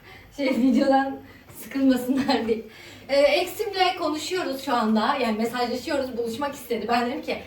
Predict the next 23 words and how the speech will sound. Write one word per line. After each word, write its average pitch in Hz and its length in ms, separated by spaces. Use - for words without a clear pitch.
ne 233 80
gerek 226 300
var 190 200
bitmiş 214 340
gitmiş. 202 340
Belki 277 300
buluşabilirim 247 680
de. 247 220
<laughs> - 520
Muhabbet 214 460
olsun 180 280
diye. 165 120
Arkadaşlarım, 240 680
ev 262 120
arkadaşlarıma, 359 800
e, 247 120
anılar 269 420
anlatmak, 247 580
onlarla 269 480
arkadaşlığımızı 247 600
pekiştirmek, 226 680
salonda 247 440
oturup, 247 400